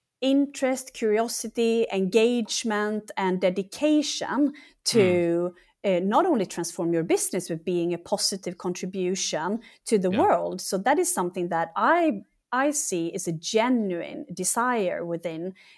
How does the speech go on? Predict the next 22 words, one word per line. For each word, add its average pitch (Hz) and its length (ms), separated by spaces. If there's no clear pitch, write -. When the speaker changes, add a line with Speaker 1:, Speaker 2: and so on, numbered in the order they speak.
Speaker 1:
uh, 185 200
companies. 202 460
We 196 160
work 175 340
mainly 175 320
with 170 220
large 247 360
companies 185 540
and, 165 140
Speaker 2:
Mm. - 80
Speaker 1:
and, 170 420
uh, 170 340
and 175 360
there 175 300
I 190 80
see 294 640
that, 180 380
you 202 60
know, 190 140
there's 196 360
a, 180 280
a, 185 140